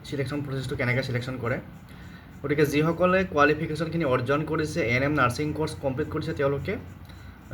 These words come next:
দেৰি নকৰি পেলাই অনলাইন এপ্লাই কৰিব পাৰে। আৰু অনলাইন এপ্লাই কৰিবৰ কাৰণে আপোনালোকে এই যিটো এন এইচ এমৰ ৱেবছাইট আছে তাত যাব লাগিব। মই ৱেবছাইটটো এবাৰ দেখাই দিছোঁ আপোনালোকক।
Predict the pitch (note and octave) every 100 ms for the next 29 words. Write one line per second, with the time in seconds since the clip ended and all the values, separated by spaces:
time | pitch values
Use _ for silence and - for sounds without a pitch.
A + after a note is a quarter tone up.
0 | A2+ B2 D3 D3+ D3+ D3+ D#3 E3 G3 B2+
1 | B2+ C3+ B2+ C#3+ C#3 C#3 C3+ C#3+ D3 F#3
2 | A#2+ B2 A#2 B2+ C#3+ C#3+ D3 C#3+ C#3+ C#3+
3 | D3 C#3+ C#3+ C3+ C#3 C#3 C#3 - - -
4 | - - - C#3 C#3+ C#3+ C#3 B2+ C3+ C3+
5 | D3 C#3 C3 A#2 - C#3+ C#3 E3 C3 B2
6 | G#2+ A2 B2+ B2+ D3+ C#3+ B2+ A#2+ A2 C3
7 | B2+ C3 B2+ A2+ B2+ B2 A#2+ A#2+ A#2+ A2+
8 | C#3+